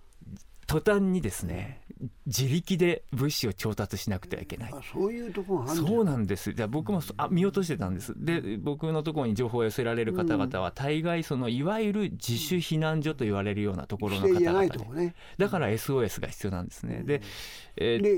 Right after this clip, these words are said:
Speaker 2: エスオーエスが堀さんのところに届くとどうするんですか？
Speaker 1: お願いをしたんです。あの、いきなり動画を送ってほしいと。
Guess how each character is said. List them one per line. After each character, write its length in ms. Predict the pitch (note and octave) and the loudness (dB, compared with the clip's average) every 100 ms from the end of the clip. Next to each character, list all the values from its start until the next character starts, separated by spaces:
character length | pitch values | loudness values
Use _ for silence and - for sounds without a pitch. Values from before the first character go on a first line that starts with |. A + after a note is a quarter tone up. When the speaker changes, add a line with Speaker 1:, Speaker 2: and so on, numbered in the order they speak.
| E3+ | 4
Speaker 2:
エ 60 | E3+ | 0
ス 140 | G#3+ | 0
オ 100 | G#3 | 4
ー 140 | F#3 | 4
エ 40 | D3+ | 4
ス 80 | E3+ | 2
が 360 | F3 E3 B2 - - - - | 2 0 -4 -10 -20 -20 -4
堀 200 | E3 D#3+ | 2 2
さ 80 | E3+ | 2
ん 60 | |
の 60 | E3+ | 0
と 40 | |
こ 80 | D#3+ | 0
ろ 40 | D3+ | -2
に 60 | |
届 220 | C#3+ C3+ | -2 -4
く 40 | C3+ | -2
と 100 | C#3+ | 0
ど 100 | D3+ | 0
う 80 | C3+ | -2
す 60 | |
る 80 | A#2+ | -6
ん 20 | |
で 100 | G2 | -8
す 80 | - | -12
か？ 140 | G#2 - - - - - - - - - - - - - | -18 -18 -20 -20 -20 -20 -20 -20 -20 -20 -20 -20 -18 -6
Speaker 1:
お 80 | B2+ | -2
願 100 | C#3 C3 | 0 0
い 60 | B2 | -2
を 40 | |
し 80 | - | -2
た 120 | A#2 | -2
ん 40 | F2 | -2
で 100 | D#2+ | -2
す。 160 | - | -2
あ 40 | F2 | -2
の、 200 | E2 - | -2 -4
い 80 | B2 | -2
き 100 | D#3 | 0
な 140 | D3 | 0
り 220 | C#3 B2 | 0 2
動 180 | A#2+ C#3 | 4 4
画 80 | C3+ | 4
を 40 | |
送 160 | C3 - | 0 -4
っ 20 | |
て 100 | - | -4
ほ 100 | A#2 | -2
し 140 | A2 | -2
い 60 | A#2 | -2
と。 180 | - | -4